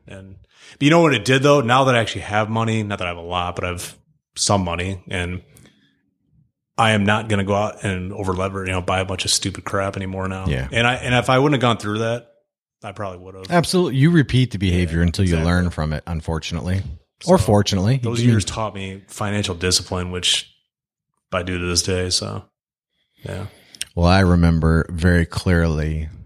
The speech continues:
Speaker 2: laying on my couch, wallowing in my misery,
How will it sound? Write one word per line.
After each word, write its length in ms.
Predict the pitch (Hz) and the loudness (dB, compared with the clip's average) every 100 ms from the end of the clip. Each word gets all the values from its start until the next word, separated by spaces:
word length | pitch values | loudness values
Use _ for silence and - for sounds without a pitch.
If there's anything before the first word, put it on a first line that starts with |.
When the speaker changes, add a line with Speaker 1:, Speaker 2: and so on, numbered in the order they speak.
| _ | _
Speaker 2:
laying 380 | 90 90 87 85 | -6 -2 -2 0
on 140 | 82 | -2
my 180 | 85 80 | -2 -2
couch, 720 | 80 - 76 71 - - - - - - _ _ _ _ _ _ _ | -4 -2 -2 -2 -6 -10 -10 -12 -14 -16 _ _ _ _ _ _ _
wallowing 720 | 90 92 98 92 95 90 90 90 | -4 2 4 4 2 2 0 0
in 80 | 87 | 0
my 160 | 85 | 0
misery, 720 | 85 92 87 85 82 87 85 | 0 -2 -2 -6 -6 -6 -6